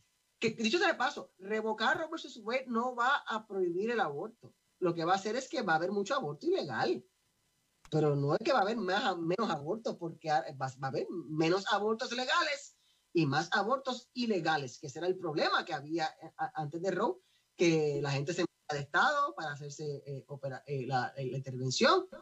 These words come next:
o se hacían, eh, eh, eh, abortos clandestinos con todos los riesgos de salud que eso conlleva. Vamos a ver qué pasa, eh, pero yo creo que Roe versus Wade es el momento que más ha peligrado, este, y yo creo que yo puedo contar a cinco.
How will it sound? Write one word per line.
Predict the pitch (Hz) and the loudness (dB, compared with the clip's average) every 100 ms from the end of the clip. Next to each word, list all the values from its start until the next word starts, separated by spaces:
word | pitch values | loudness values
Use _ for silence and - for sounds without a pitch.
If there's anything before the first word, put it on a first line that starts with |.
| - | -4
o | - 156 | 2 2
se | 135 - | 2 -4
hacían, | - 156 180 165 - | -2 2 2 2 -2
eh, | 147 135 131 120 113 - | -10 -6 -6 -6 -10 -10
eh, | 127 120 117 110 _ _ | -8 -6 -8 -12 _ _
eh, | 123 | -4
abortos | - 131 135 175 | 0 0 0 -2
clandestinos | 175 147 143 190 311 349 | 0 0 -2 0 2 2
con | 143 131 | -2 -4
todos | 135 160 | -2 0
los | 160 | 0
riesgos | 151 160 | -2 -4
de | 151 | -6
salud | 139 147 160 | -6 -8 -8
que | - | -8
eso | 131 139 | -6 -4
conlleva. | 135 120 110 - _ _ - - - | -4 -4 -4 -12 _ _ -20 -18 2
Vamos | 190 240 | 6 6
a | 254 | 6
ver | 247 254 | 4 2
qué | 277 | 0
pasa, | 269 208 202 202 - - | 2 0 0 -4 -4 -4
eh, | 190 | -2
pero | 190 202 | 0 0
yo | 180 220 | 0 0
creo | 240 262 262 | 2 2 2
que | 226 | -4
Roe | 196 | -2
versus | 226 226 226 | -2 -2 -6
Wade | 202 208 - | -4 -4 -4
es | 196 - | -6 -2
el | 190 185 | 2 2
momento | 175 185 214 185 | 2 0 -4 -6
que | 156 | 0
más | 170 220 - | 0 2 2
ha | 214 220 | 4 4
peligrado, | 220 220 233 214 170 180 254 _ _ _ - - - | 0 -6 -2 2 2 0 -4 _ _ _ -20 -8 2
este, | 185 175 - 180 175 | 4 4 0 -2 0
y | 180 | 0
yo | 180 240 | 0 0
creo | - 254 226 | 2 0 2
que | 196 | 0
yo | 208 | 0
puedo | 214 220 | -2 0
contar | 220 214 214 | -2 0 0
a | 208 208 | 0 -2
cinco. | 262 254 226 180 - | -2 -2 -2 -4 -6